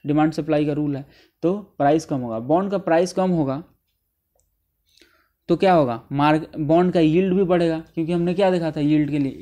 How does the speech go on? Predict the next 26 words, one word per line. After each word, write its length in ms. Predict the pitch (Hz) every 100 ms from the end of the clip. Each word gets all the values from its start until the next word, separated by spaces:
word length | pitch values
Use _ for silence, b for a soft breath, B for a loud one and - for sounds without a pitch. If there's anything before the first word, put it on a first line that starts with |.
| 131
यील्ड 260 | 156 160
निकालने 340 | 156 143 139 131
के 80 |
लिए 240 | 123 120 131 b b -
divided 480 | 147 151 156 170 165
by 140 | 196 190 156
cost 320 | 143 - 131
देखा 280 | 127 117 110
था। 180 | 131 - _ _ _ _
जो 240 | 131 143 156
भी 180 | 160 202 185 b b b b -
बॉन्ड 320 | 139 156 170
खरीदेगा 640 | 165 143 139 151 123 131 185 _ _ 139
वो 60 |
कम 200 | 139 180
प्राइस 260 | 180 185 180
पे 100 | 180
खरीदेगा, 500 | 180 170 165 151 160 147
लेकिन 220 | 151 180
उसको 220 | 180 190
कूपन 420 | 185 185 165 220
तो 100 | 202 208
उतना 180 | 208
ही 60 | 214
मिलेगा 320 | 196 156 139
ना, 140 | 165